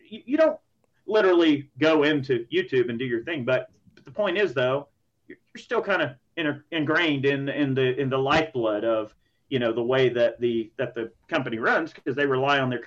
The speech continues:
content creators for content, and it's a symbiotic relationship between content creator and platform. So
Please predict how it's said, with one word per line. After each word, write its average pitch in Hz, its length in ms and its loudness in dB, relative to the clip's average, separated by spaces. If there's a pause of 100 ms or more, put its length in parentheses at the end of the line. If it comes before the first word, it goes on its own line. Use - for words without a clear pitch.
content 160 260 -8
creators 117 360 -2
for - 80 -18
content, 143 560 -4
and 127 100 -2
it's 143 140 -6
a 143 40 -8
symbiotic 131 540 -2
relationship 123 640 -4
between 120 280 -10
content 120 400 -8
creator 117 360 -2
and 101 100 -10
platform. 113 560 -6
So 123 360 -4